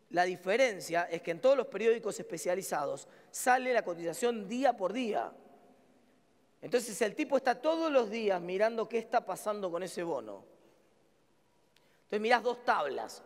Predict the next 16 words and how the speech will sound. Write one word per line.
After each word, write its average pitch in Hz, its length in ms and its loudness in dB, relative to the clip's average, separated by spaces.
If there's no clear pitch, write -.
básicamente. 131 680 -8
La 202 240 4
tabla 208 340 2
de 151 60 -2
tu 170 100 -8
equipo 254 360 2
de 254 80 4
fútbol, 196 420 -2
por 202 160 -4
un 220 120 0
lado, 185 240 4
a 170 40 -2
ver 190 140 2
cómo 220 220 0
le 233 100 4
va. 190 320 2